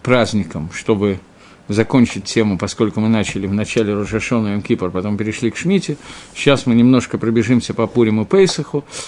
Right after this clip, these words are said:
И на каком-то этапе я планирую перейти на комментарии к книге Мишлей, Вильнюсского Гаона и Мальбима.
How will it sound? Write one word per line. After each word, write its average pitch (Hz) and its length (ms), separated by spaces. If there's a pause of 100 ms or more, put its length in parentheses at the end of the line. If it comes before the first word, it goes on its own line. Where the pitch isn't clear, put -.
(220)
И 185 140
на 170 140
каком-то 139 480
этапе 147 400
я 120 100
планирую 127 520
перейти 120 560
на 113 240
комментарии 110 760
к - 100
книге 101 340
Мишлей, 131 560 (360)
Вильнюсского 113 600
Гаона 147 560 (100)
и 131 680
Мальбима. 87 560